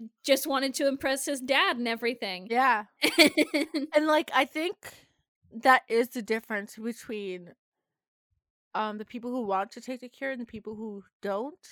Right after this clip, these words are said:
Speaker 2: It is, like, how human were you prior to be, 'cause remember, Rebecca didn't even wanna turn into a vampire either.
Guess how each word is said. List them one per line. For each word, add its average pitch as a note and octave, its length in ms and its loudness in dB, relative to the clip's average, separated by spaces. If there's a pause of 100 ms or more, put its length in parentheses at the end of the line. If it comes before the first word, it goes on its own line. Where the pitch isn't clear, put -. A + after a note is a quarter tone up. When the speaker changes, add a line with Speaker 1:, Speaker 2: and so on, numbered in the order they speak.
(480)
Speaker 2:
It A#3 140 -6
is, A3+ 320 -2
like, G3 320 -6 (200)
how A3+ 260 -2
human A3 460 -6
were G3+ 120 -6
you F#3 380 -6
prior F#3 680 -4 (680)
to F#3 480 -8
be, G3+ 320 -10
'cause A#3 240 -2
remember, C4 360 0
Rebecca A#3 340 0
didn't C4 200 -6
even G#3+ 220 -6
wanna G#3 220 -8
turn A3 160 -8
into G#3+ 200 -4
a F#3+ 60 -4
vampire F#3 420 -6
either. E3 440 -10